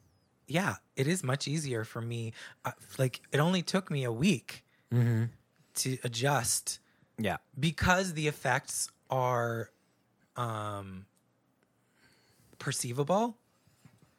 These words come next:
Speaker 2: Yeah.
Speaker 1: It was easy for me to tweak my dose up and down a few
Speaker 2: Yeah.
Speaker 1: milligrams.
Speaker 2: I mean, most of those drugs take two weeks to just to kick in.
Speaker 1: Exactly.
Speaker 2: So.
Speaker 1: And this kicked in immediately. Like, you take it,
Speaker 2: Right.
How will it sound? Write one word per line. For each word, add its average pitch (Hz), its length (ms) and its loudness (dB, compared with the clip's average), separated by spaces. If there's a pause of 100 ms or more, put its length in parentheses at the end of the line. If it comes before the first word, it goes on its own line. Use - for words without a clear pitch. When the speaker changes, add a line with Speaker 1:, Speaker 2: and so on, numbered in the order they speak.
(720)
Speaker 2:
Yeah. 87 240 0 (100)
Speaker 1:
It 139 80 0
was 139 200 0
easy 156 200 -4
for 139 120 -4
me 127 220 -6
to 117 340 -4
tweak - 280 -6
my 120 100 -4
dose 117 420 -4 (200)
up 120 140 -4
and 113 100 -6
down 110 160 -2
a 107 40 -8
few 101 160 -6
Speaker 2:
Yeah. 90 80 2
Speaker 1:
milligrams. 104 480 -4
Speaker 2:
I 101 40 0
mean, 127 140 8
most 143 220 12
of 147 80 8
those 110 240 6
drugs 92 420 2
take 95 300 0
two 110 180 4
weeks 107 220 2
to 95 100 -2
just - 240 -6
to 92 60 -4
kick 101 280 -2
in. 127 260 2
Speaker 1:
Exactly. 123 640 -2 (320)
Speaker 2:
So. 78 480 0 (420)
Speaker 1:
And 135 140 2
this 170 160 4
kicked - 260 -2
in 147 100 2
immediately. 127 440 0
Like, 117 280 -4
you 117 80 -8
take 202 360 4
it, 113 180 -2 (520)
Speaker 2:
Right. 73 200 2